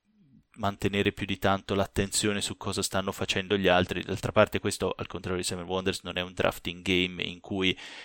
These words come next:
voi potete togliere carte che servono agli altri, quindi diciamo influenzare le loro strategie.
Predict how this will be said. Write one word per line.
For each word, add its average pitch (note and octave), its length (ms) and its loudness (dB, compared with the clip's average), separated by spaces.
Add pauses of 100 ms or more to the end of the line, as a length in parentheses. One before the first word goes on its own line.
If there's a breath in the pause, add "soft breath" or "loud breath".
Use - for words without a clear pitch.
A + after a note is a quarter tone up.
(160 loud breath)
voi G#2+ 180 2
potete G#2 400 -2
togliere G2 460 6
carte F#2 640 4
che F2 380 0 (680)
servono F2+ 420 -2
agli F2 180 -2
altri, F2+ 400 2
quindi F2+ 420 -12
diciamo F2 360 -6
influenzare F#2 520 2
le F2+ 60 4
loro F2+ 140 2
strategie. F2+ 600 0